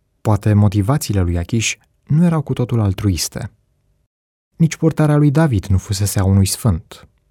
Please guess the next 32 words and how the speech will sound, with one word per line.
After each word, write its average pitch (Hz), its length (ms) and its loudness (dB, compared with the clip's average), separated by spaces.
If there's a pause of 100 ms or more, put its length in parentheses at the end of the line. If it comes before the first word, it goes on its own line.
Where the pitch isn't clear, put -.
(540)
Cât - 180 -6
o 196 60 0
fi 180 140 -4
înțeles 151 360 0
Achish 120 300 -2
despre 101 320 -2
Dumnezeu 92 480 0
din 101 300 2
acel 104 300 -2
conflict 113 440 -2
israelit 98 520 -2
intern? 101 360 0 (920)
Totuși, 117 420 -2 (360)
să - 180 -2
fie 156 200 -2
oare 156 260 0
o 139 40 -2
coincidență 131 680 0
faptul 101 360 -2
că 104 120 -2
David, 98 320 0
mai 90 160 -2
târziu, 95 420 -2 (320)
va 139 220 0
avea 135 200 0
drept 131 340 -2
gărzi 135 400 0
speciale 117 460 -2
niște 107 280 2
filisteni 107 680 -2
numiți 120 440 2
cheretiți, 107 600 -2